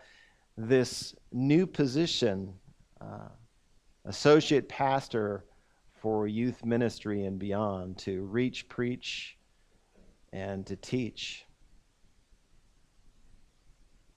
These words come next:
You might say, in some ways, that puts us in a precarious position. Hmm? We'll learn what that means in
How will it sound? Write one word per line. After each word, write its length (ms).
You 140
might 260
say, 560
in 160
some 240
ways, 380
that 180
puts 260
us 200
in 60
a 40
precarious 720
position. 580
Hmm? 120
We'll 180
learn 240
what 160
that 240
means 480
in 180